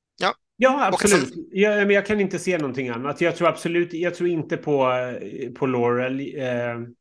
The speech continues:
Speaker 2: och jag tror inte, jag tror inte på Melanie, och jag tror inte på dansbandet. Så att, nej, men det, för mig känns just det, jag sätter spik på den. Sen kommer
Speaker 1: Mm.
Speaker 2: väl en sån här <laughs> Tennessee Tears-grej och bara segla upp. Men då har vi i alla fall tre av fyra rätt, så det känns ju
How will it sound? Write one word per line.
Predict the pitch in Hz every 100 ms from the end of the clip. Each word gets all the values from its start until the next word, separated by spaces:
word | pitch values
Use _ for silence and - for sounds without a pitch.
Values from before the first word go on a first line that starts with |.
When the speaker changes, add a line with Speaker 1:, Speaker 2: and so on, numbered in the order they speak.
| _
Speaker 2:
och | 160
jag | 165
tror | 165 160
inte, | 139 135
jag | 147
tror | 139 156
inte | 139 127
på | 131
Melanie, | 123 120 120 117 123 123 - _ -
och | 147
jag | 135
tror | 131 135
inte | 113
på | 117
dansbandet. | 113 107 101 123 113 101 -
Så |
att, | 135 127
nej, | 151 156
men | 165 165
det, | 170 147 156 147
för | 151
mig | 175 160
känns | 151 127 -
just | 143 156 156
det, | - 123 123 123
jag | 160
sätter | 165 139
spik | - 139 131 -
på | 110
den. | 98 - - _ _ -
Sen | 180
kommer | 170 175
Speaker 1:
Mm. | 196
Speaker 2:
väl | 156
en | 143
sån | 139 131
här | 120 110 - 233 - 190 -
<laughs> | - - - - 151
Tennessee | 180 160 151 151
Tears-grej | 147 135 117 123 131 123 123
och |
bara | 123 120
segla | 120 135 120 120
upp. | 123 127 - - -
Men | 165
då | 170
har | 180
vi | 185
i |
alla | 185 175
fall | 160
tre | 135 170 226
av | 233
fyra | 139 110 113 117
rätt, | 117
så | -
det | 139 165
känns | 170 170 160
ju | 147